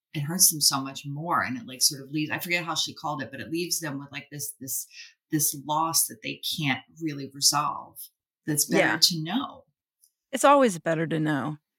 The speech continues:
Speaker 1: It's
Speaker 2: It's
Speaker 1: always
Speaker 2: always
Speaker 1: better to
Speaker 2: better to
Speaker 1: know.
Speaker 2: know, I think, I think.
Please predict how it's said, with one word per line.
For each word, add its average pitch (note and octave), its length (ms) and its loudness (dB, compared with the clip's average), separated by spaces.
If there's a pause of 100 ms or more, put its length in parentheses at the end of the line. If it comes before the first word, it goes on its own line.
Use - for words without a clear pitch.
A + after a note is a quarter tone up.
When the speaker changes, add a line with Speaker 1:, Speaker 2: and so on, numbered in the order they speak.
(800)
Speaker 1:
It's A3+ 180 4
Speaker 2:
It's A3+ 120 2
Speaker 1:
always F#3+ 180 6
Speaker 2:
always F3 120 4
Speaker 1:
better D#3+ 100 4
to D3+ 60 4
Speaker 2:
better D#3+ 100 0
to D#3+ 120 -4
Speaker 1:
know. D#3 80 -10
Speaker 2:
know, D3+ 200 -2
I G#3 80 6
think, G3 300 0
I A3 80 6
think. E3 360 -2